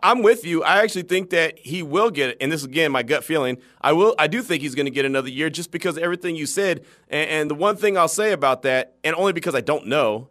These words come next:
and if someone knows, if there's an insider that,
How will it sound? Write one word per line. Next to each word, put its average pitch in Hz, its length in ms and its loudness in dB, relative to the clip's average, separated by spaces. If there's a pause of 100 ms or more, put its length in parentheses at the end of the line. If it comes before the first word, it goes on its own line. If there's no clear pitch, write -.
and 120 160 0
if 120 80 -4
someone 151 320 -2
knows, 131 480 0 (200)
if - 120 -8
there's 139 200 2
an 131 100 -4
insider 147 420 0
that, 117 280 -2